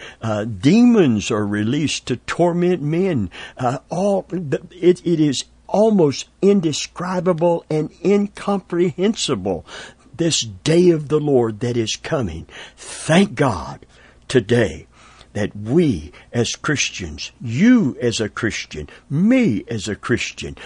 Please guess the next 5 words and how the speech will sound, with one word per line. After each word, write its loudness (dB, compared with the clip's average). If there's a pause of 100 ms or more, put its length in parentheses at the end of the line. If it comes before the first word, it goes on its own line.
(160)
we 2
have -4
not -2 (100)
been -2 (340)
appointed 0